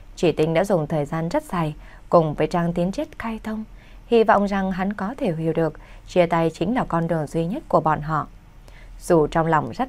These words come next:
đau, nhưng đau dài chi bằng đau ngắn, cô sẽ chúc phúc hắn tìm được người con gái thích hợp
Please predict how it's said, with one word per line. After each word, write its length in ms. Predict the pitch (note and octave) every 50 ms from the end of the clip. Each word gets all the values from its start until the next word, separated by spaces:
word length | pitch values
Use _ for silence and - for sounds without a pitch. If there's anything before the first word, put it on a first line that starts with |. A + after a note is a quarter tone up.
| - -
đau, 220 | G#3 G#3 G3+ G3+ G#3 - - - - - - - -
nhưng 220 | G#3+ G#3+ G#3 G#3
đau 140 | G#3 G3+ G3
dài 260 | F#3+ G3+ F#3+ F3+ F3+
chi 200 | F3 - C4 C4
bằng 260 | C4 B3 G#3+ F#3 F3+
đau 140 | G3 A#3+ B3+
ngắn, 360 | B3+ A#3+ G#3 F#3+ G3 A#3+ D#4+ F#4+ - - - - - - -
cô 220 | - E3 E3 D#3 D3+
sẽ 120 | - D#3+
chúc 180 | E3 - A#3 A#3
phúc 120 | - C#4 C4+
hắn 260 | - - E3+ F3+ A#3+ C4
tìm 180 | C4 F3+ D#3
được 180 | D#3 D#3+ - -
người 180 | D#3+ D#3 D3
con 240 | F3 - D#3 D#3+ F3
gái 180 | E3+ E3 E3 F#3+
thích 200 | - E4 E4 -
hợp 120 | F3+ D3+